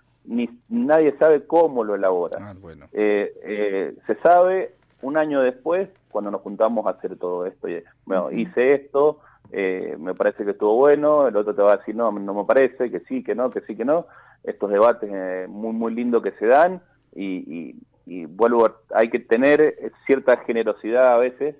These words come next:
Speaker 3: Ujú.
Speaker 2: Claro.
Speaker 1: eh, nada, para, para, para poder entender, eh, el proyecto y, y que el proyecto es lo primario, digamos, y, y este cuarto de mugrón que,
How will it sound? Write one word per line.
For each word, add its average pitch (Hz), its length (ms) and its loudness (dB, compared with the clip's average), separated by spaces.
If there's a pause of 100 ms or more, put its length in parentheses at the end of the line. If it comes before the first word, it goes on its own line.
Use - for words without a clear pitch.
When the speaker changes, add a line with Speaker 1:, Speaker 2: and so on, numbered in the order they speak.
(120)
Speaker 3:
Ujú. 185 120 -10
Speaker 2:
Claro. 110 280 -8
Speaker 1:
eh, 92 560 -4
nada, 117 440 2
para, 90 380 4
para, - 520 -8 (200)
para 90 180 2
poder 123 300 4
entender, 131 760 0 (440)
eh, 92 760 -2
el 95 160 -4
proyecto 156 840 2
y, 104 360 -10
y 104 180 -12
que - 160 -8
el 98 100 -6
proyecto 127 500 0
es 117 60 4
lo 113 140 0
primario, 143 760 0
digamos, 110 580 -4
y, 95 640 -12 (320)
y 92 300 -8
este 107 260 -2
cuarto 135 400 2
de 110 60 0
mugrón 117 560 -2
que, 98 260 -10